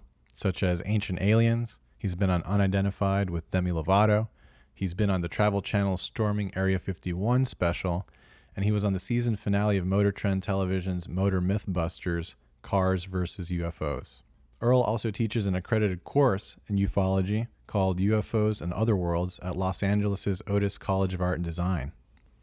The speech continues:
He's a native of Southern California, and he's also a published singer, songwriter, and guitarist with three C Ds under his belt. Earl's quite the family man, and he has a cat named Thor. And Thor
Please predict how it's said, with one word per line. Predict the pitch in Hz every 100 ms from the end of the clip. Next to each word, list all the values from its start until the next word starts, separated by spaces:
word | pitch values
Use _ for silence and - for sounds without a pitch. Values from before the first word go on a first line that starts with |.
| -
He's | 110
a | 98
native | 98 113 117
of | 95 85
Southern | 107 107
California, | 104 110 107 - 95 92 110 - _ - - - -
and | 101
he's | 92
also | 107 139 - 104
a |
published | 87 113 113 110 -
singer, | 113 120 120
songwriter, | - 107 104 101 98 92
and | 85
guitarist | 87 - 113 117 82 85 - - -
with | 92
three | - 113
C | 110 104
Ds | 107 98
under | 82 80
his | 78
belt. | 78 71 - - - - -
Earl's | 107 117
quite | - - 120 113
the |
family | - 113 110 95
man, | 87 85 104 101 -
and | 101
he |
has | 101 95
a | 90
cat | - 110 -
named | 107 98
Thor. | - - 110 110 - - _ _ _ -
And | 113 104
Thor | - - 151 123 92